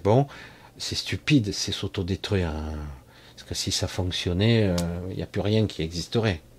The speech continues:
hein. Vous voyez bien donc que le processus de la vie est toujours là, ça rayonne malgré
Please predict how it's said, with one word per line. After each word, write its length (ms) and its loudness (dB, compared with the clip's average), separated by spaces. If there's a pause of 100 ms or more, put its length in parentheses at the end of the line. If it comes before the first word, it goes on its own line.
(120)
hein. 120 -4 (800)
Vous 140 -10
voyez 220 2
bien 220 4
donc 380 6 (160)
que 100 2
le 140 4
processus 560 2
de 80 0
la 120 4
vie 180 2
est 100 0
toujours 320 0
là, 240 6
ça 120 -8
rayonne 400 2
malgré 400 4